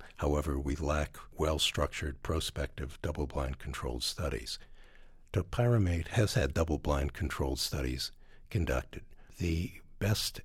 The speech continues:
executed of these studies was a double-blind trial that was done in Iran at a very reputable medical school, uh, and research institution.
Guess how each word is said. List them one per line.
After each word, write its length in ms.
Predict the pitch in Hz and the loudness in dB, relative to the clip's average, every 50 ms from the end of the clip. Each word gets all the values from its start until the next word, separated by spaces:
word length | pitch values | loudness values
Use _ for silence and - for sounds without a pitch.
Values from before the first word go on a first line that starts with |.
| - | 0
executed 640 | - 120 - - - 117 - - 98 78 73 71 69 | 0 0 0 0 -2 -2 0 2 0 2 2 0 0
of 80 | 80 67 | 0 0
these 200 | - 76 73 - | 0 0 0 2
studies 580 | - - - 69 67 64 60 62 71 - - - | 0 2 2 2 2 2 0 -2 -2 -4 -6 -4
was 160 | 73 69 - | -4 -4 -4
a 60 | - | -2
double-blind 640 | - 85 87 95 80 69 80 82 76 71 71 73 | -2 0 0 2 0 0 2 2 2 2 2 2
trial 380 | - - - 73 69 67 67 69 | 0 0 0 2 2 2 2 0
that 180 | 69 65 64 - | -2 -4 -6 -6
was 220 | - 78 - - | -6 -6 -4 -4
done 420 | - - 82 80 80 73 71 71 - - | 0 2 2 4 4 2 0 -2 -4 -2
in 380 | - 80 76 73 71 73 78 - - - - - - - - - | 0 2 2 2 2 0 -2 -6 -12 -18 -20 -20 -20 -16 -8 -2
Iran 640 | - 71 69 78 80 92 98 92 67 65 69 73 - - - - - - | -2 0 2 4 4 4 4 4 2 0 0 -4 -6 -10 -16 -16 -10 -6
at 140 | - 78 | -4 -2
a 220 | 76 73 73 73 71 | 0 0 0 0 -2
very 580 | - - - - 85 82 80 76 73 71 71 - - - - - - - - - - | -4 -6 -4 0 0 2 2 2 2 0 0 -4 -8 -18 -20 -20 -18 -18 -16 -8 -4
reputable 720 | 76 87 82 - - 98 - 85 73 69 65 65 65 - - - | -2 0 0 2 2 2 2 2 0 0 0 0 -2 -4 -4 -2
medical 420 | 76 78 80 85 - - - 67 | 0 2 2 0 0 -2 -4 -4
school, 480 | - - - - 85 71 69 65 67 - - - - - - - - - | -4 -4 -4 -2 -2 -2 0 -2 -2 -4 -6 -16 -20 -20 -20 -16 -14 -12
uh, 200 | 71 71 - - - - | -12 -12 -12 -14 -10 -6
and 160 | - 73 69 69 | -4 -2 0 0
research 440 | 90 95 - - - 69 - - | 0 0 0 0 -2 -4 -6 -6
institution. 640 | 82 76 - - - - - 67 64 - - 69 | -6 -6 -6 -6 -6 -4 -4 -2 -2 -2 -4 -8